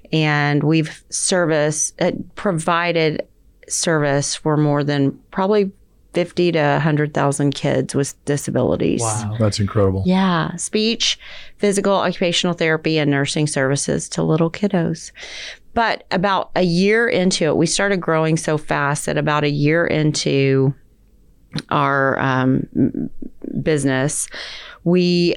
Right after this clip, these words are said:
Speaker 1: opened our first office. And, um, I had a partner in the beginning, and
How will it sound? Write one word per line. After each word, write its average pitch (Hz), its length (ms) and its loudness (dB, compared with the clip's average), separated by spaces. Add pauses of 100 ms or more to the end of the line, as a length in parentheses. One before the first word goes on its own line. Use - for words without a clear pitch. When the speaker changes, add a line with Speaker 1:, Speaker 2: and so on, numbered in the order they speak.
Speaker 1:
opened 160 800 2
our 156 140 0
first 143 480 -2
office. - 760 -2 (500)
And, 165 760 2
um, 156 480 2
I 165 80 0
had 196 180 2
a - 40 -4
partner 233 400 0
in 233 100 2
the 226 60 2
beginning, 202 600 2
and 151 760 2